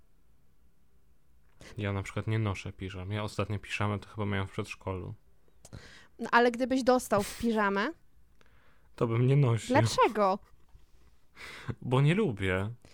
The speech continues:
Speaker 1: Jakby nie lubię spać w długich spodniach.
Speaker 2: Ale one nie muszą być długie, bo piżamy mogą mieć też krótkie spodenki. Piżamy mogą mieć długi rękaw, krótki, mogą być na ramionczkach, mogą być luźne, obcisłe,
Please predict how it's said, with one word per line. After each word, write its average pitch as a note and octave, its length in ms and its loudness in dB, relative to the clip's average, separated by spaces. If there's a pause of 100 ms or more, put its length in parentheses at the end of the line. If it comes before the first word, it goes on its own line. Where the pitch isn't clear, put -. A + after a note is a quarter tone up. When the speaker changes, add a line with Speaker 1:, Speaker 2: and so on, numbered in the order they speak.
(600)
Speaker 1:
Jakby B2+ 360 2 (440)
nie A#2+ 100 2
lubię D3 180 2
spać B2 460 6
w A2+ 100 -6 (480)
długich A#2 360 -4
spodniach. F2 600 -2
Speaker 2:
Ale A#3+ 220 10
one B3 180 4
nie B3 100 2
muszą C#4 240 0
być A#3+ 120 -4
długie, A3 340 0 (420)
bo A3+ 220 8
piżamy A#3+ 460 6
mogą A#3+ 280 6
mieć B3+ 200 0
też D4 180 2
krótkie D#4 300 2
spodenki. G3+ 520 0
Piżamy B3+ 320 6
mogą A#3+ 200 8
mieć A3 140 4
długi A#3+ 260 4
rękaw, B3 360 4
krótki, - 420 0
mogą A3+ 240 4
być A3+ 140 2
na A#3 100 4
ramionczkach, A#3+ 840 8
mogą A3+ 320 6
być G#3 180 2
luźne, B3 540 6
obcisłe, A#3+ 760 8